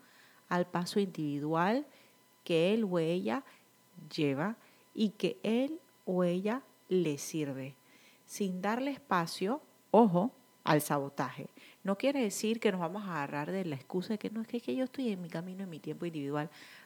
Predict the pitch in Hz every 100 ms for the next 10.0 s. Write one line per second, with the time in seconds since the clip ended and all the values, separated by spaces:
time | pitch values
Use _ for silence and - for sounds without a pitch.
0 | _ _ 175 156 147 147 - - - 180
1 | 185 175 180 - 196 190 208 254 - -
2 | - - _ _ _ - 170 143 135 -
3 | _ - - _ - - - _ _ _
4 | - 196 214 202 214 220 214 208 170 180
5 | 170 160 - 175 - 185 165 - 165 160
6 | 233 - - - - - 196 180 180 170
7 | 175 240 - 208 185 180 208 262 254 254
8 | 254 294 - 208 254 - - - - -
9 | 180 170 - 165 165 147 131 - -